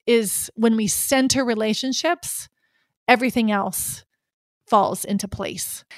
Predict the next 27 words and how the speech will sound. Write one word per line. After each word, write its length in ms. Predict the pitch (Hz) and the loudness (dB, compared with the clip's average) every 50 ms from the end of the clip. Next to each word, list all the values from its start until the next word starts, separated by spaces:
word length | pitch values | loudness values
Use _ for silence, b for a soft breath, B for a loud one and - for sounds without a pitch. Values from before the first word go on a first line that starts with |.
| B B B | B B B
right? 240 | 226 226 233 226 | 6 6 6 6
So 360 | - - 285 254 240 233 233 - | 6 8 8 10 10 8 8 6
I'm 160 | 262 277 277 | 6 8 10
really 160 | 294 330 381 | 10 10 10
looking 300 | 370 370 - 370 359 330 | 8 6 6 6 4 6
forward 300 | 254 320 302 294 302 311 | 8 8 10 10 10 8
to 40 | 302 | 4
continuing 480 | - - 294 269 269 311 294 285 294 285 | 4 2 2 4 4 2 2 2 0 0
this 160 | 262 233 - | 0 0 0
conversation 680 | - - 277 247 240 233 - - 311 302 302 - 330 302 | 0 0 0 2 2 0 0 0 0 2 2 0 0 0
with 180 | 285 285 - - | 0 -2 0 2
you. 300 | 294 294 294 285 294 262 | 2 2 4 4 2 4
I 140 | - 269 | 4 4
wanna 180 | 285 302 294 294 | 4 6 4 4
know 140 | 294 285 262 | 4 2 2
what 180 | 254 233 190 | 2 0 0
your 600 | 220 202 214 254 277 302 320 311 302 302 320 320 | -2 0 4 6 8 8 8 8 8 8 6 4
rants 540 | 262 240 226 214 208 202 196 190 - - - - - | 2 2 2 2 0 -2 -4 -6 -8 -10 -8 0 2
are, 440 | 220 214 196 - 71 71 - 185 - _ _ - | 2 2 2 0 -4 -6 -8 -10 -14 _ _ 4
right? 180 | 226 240 262 262 | 8 8 8 8
What 100 | 277 277 | 8 6
are 60 | 302 | 6
the 140 | 254 294 226 | 4 0 0
things 400 | - 285 285 269 277 - - - B B B B B B B | 2 2 2 2 0 -2 -4 -8 B B B B B B B
that 120 | 240 240 | -2 0
you 340 | 247 240 262 294 320 339 349 | 2 6 6 8 8 8 6
experience 880 | 330 233 - - - 240 214 214 208 208 202 202 202 226 - - - | 6 4 -2 -6 -2 -2 -2 0 -2 -2 -4 -4 -6 -6 -10 -12 -12